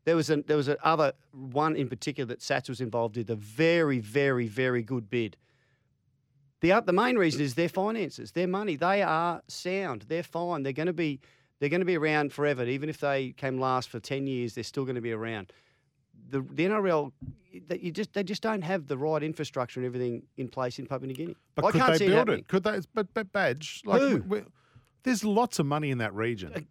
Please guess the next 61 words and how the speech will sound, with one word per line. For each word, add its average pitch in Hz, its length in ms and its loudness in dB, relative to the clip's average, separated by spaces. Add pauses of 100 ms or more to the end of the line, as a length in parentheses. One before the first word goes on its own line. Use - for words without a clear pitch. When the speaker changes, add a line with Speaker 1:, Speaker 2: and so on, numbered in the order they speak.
(100)
Speaker 1:
Uh, - 60 -2
Speaker 2:
There's 139 140 2
a 170 40 6
Speaker 1:
okay. 156 80 4
Speaker 2:
lot 160 100 4
of 127 60 2
mining 139 360 0
companies 175 460 -2
in 165 100 -2
that 165 140 -4
region. 175 400 -2
There's 107 260 -4
global 143 440 2
companies 165 720 -2
i- 156 40 -2
Speaker 1:
Yep. 156 120 2
Speaker 2:
there 175 200 4
as 147 160 0
well. 185 300 0 (880)
There's 143 200 2
a, 147 60 2
there's 123 220 0
a 131 40 2
big 139 260 0
Australian 151 580 0
population 165 640 -2
who 120 100 0
work 127 360 0
over 175 260 0
there. 190 340 -6
Speaker 1:
I'm 151 100 0
just 151 100 -6
saying, 123 180 -2
from 120 160 -2
my 131 220 4
exp-, - 220 -12
I 135 140 2
just 123 160 -8
don't 101 180 -4
think 98 160 -10
it's - 100 -18
gonna 98 140 -16
happen. - 240 -20 (320)
Speaker 2:
Okay. 123 260 -8 (380)
Speaker 1:
I 117 60 -6
Speaker 2:
Not 143 100 6
even 143 180 2
down 131 180 2
the 120 60 -6
track. 98 360 -8 (260)
Speaker 1:
Oh. 98 400 -2 (560)
Speaker 2:
Okay. 139 220 4
Well, 147 160 2
how 185 160 4
about 180 440 2
like 151 280 0
they've 151 80 2
Speaker 1:
Twenty 156 160 4
Speaker 2:
done 143 100 4
in 143 140 2
Speaker 1:
years? - 160 -12